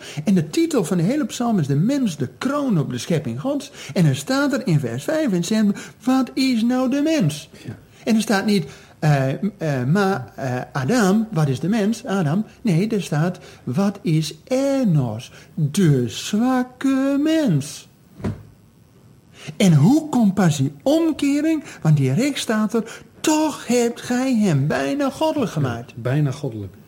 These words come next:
Speaker 2: Ja.
Speaker 1: Dat is de kroon op de schepping. Maar hoe kom je tot die hoogverheven plaats? Want ja, als je op jezelf ziet, wat is de mens? Maar wanneer God daar al zo omziet en wij ook naar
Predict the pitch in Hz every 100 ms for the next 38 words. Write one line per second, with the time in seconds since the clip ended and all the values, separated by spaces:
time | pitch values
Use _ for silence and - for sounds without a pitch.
0 | - - - - - - - 320 254 180
1 | 180 160 156 208 302 294 165 - - 247
2 | 220 294 339 339 339 349 339 262 202 165
3 | 151 165 165 - 135 135 120 113 139 214
4 | 240 - - - 226 254 294 196 135 123
5 | 120 156 233 180 151 - - 285 285 302
6 | 285 311 339 339 151 - - _ _ _
7 | _ - - 180 196 180 160 127 - -
8 | 330 339 349 226 185 165 160 262 277 226
9 | 240 254 240 - 170 165 147 175 160 143
10 | 139 - 139 107